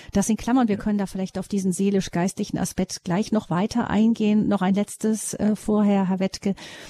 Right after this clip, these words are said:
Speaker 1: Gibt es Menschen, die so etwas nicht machen sollten? Sie haben gesagt, da geht, äh, geht, das geht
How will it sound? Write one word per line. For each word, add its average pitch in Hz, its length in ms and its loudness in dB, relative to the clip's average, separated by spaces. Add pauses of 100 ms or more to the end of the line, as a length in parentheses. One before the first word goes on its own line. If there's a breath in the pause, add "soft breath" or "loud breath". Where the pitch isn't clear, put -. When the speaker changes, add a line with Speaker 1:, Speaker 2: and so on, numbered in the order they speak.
(240 loud breath)
Speaker 1:
Gibt - 260 -2
es - 160 0
Menschen, 233 380 2
die 226 100 0
so 208 100 -2
etwas 190 300 -2
nicht 226 300 2
machen 175 240 -4
sollten? 160 320 -4
Sie 175 120 -2
haben 185 120 0
gesagt, 185 320 -4
da 185 80 2
geht, 196 400 0
äh, 180 640 0
geht, - 340 -6
das 190 140 -2
geht - 400 -4